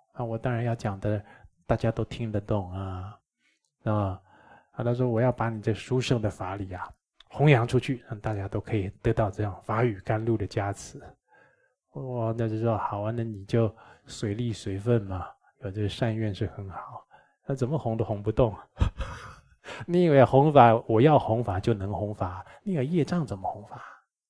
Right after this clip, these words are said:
你有罪，你怎么弘法？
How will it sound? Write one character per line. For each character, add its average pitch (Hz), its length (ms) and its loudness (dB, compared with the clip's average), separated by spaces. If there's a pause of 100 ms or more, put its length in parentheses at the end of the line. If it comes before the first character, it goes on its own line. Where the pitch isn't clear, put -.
(1400)
你 170 180 2
有 143 180 4
罪， 151 460 2
你 113 120 -2
怎 110 140 -4
么 101 140 -6
弘 101 140 -6
法？ - 380 -14